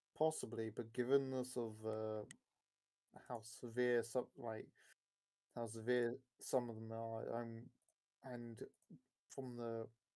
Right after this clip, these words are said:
the way that there's been sort of, like, quite a bit of a hectic and, if not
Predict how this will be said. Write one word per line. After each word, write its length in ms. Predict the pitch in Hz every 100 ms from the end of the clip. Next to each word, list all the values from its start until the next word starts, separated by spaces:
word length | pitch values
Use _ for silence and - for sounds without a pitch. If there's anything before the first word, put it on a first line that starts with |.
| _
the 80 | 143
way 400 | 135 139 131 127
that 220 | 117 113 - - -
there's 200 | 127 113
been 200 | 117 117
sort 200 | 113 117
of, 40 | 117
like, 160 | _
quite 180 | - 123
a 40 |
bit 120 | 120 117
of 120 | 117
a 180 | 113 110 _ _ _ _ _ -
hectic 420 | 135 - - - 123
and, 300 | 120 117 - - _ _ _ 151
if 60 | -
not 140 | -